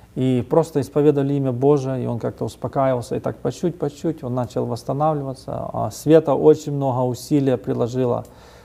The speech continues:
А, в то время я работал, она с ним день и ночь. А, она как была медсестра, все делала для него. И, а, он, слава Богу, по чуть-чуть так стал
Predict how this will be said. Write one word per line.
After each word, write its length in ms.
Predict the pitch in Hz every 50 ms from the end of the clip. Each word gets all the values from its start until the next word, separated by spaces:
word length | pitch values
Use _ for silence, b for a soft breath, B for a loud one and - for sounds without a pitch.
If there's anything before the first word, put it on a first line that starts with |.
| B B B
А, 300 | - 113 107 104 104 101
в 80 | 95 -
то 80 | - 123
время 240 | 127 139 131 131 131
я 80 | 135
работал, 500 | 135 139 143 160 170 156 160 147 147 135
она 360 | 123 123 127 131 127 127 123 120
с 140 | - -
ним 260 | 135 127 127 123 120 117
день 240 | 135 156 160 156
и 40 | 151
ночь. 460 | 147 143 135 120 113 110 - - - -
А, 800 | - 110 113 117 113 113 113 113 - 123 117 113 113 120 127 123 120
она 200 | 123 135 131 120
как 160 | - 135 120
была 180 | 131 139 131
медсестра, 840 | 131 131 135 127 - - 127 117 - - - 151 156 160 160 151 131 B B B B B B -
все 320 | - - - - 175 175 170
делала 380 | 139 135 147 139 131 127 123 120
для 140 | 117 117 123
него. 460 | 123 123 123 117 120 117 110 104 98 - - - - -
И, 440 | - 131 123 123 120 117 117 117 113 b b b b b b b b b b -
а, 420 | 117 110 107 104 104 107 110 110 113 110 - - - -
он, 300 | 170 139 151 170 160 156 - - - - - - - - _ - - - _ -
слава 300 | - - - 143 139 139 139
Богу, 240 | 139 151 139 131 127
по 160 | - 139 123
чуть-чуть 300 | - - - 180 170 175
так 180 | - 131 117
стал 340 | - - - 127 120 117 113